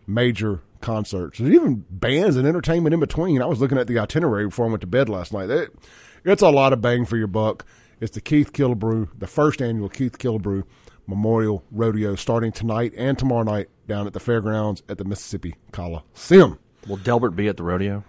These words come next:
Speaker 1: <laughs>
Speaker 2: I don't know. Is that
Speaker 1: Pandering.
Speaker 2: the, <laughs> yeah.
Speaker 1: Pandering Delbert. All right, so you and I had a conversation. I'm here joined by Sean York Karan in the studio. The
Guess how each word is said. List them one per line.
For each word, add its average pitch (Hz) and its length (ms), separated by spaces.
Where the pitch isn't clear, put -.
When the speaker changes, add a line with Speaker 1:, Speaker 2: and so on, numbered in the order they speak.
Speaker 1:
<laughs> - 240
Speaker 2:
I 113 80
don't 123 120
know. 170 120
Is - 80
that 113 160
Speaker 1:
Pandering. 101 320
Speaker 2:
the, 135 60
<laughs> - 0
yeah. 110 60
Speaker 1:
Pandering 151 540
Delbert. 123 420
All 214 80
right, 175 260
so 233 360
you 392 220
and 285 100
I 180 140
had 151 160
a 127 60
conversation. 127 680
I'm 143 80
here 139 200
joined 127 300
by 120 100
Sean 127 300
York 123 200
Karan 120 400
in 123 100
the 110 60
studio. 120 480
The 123 240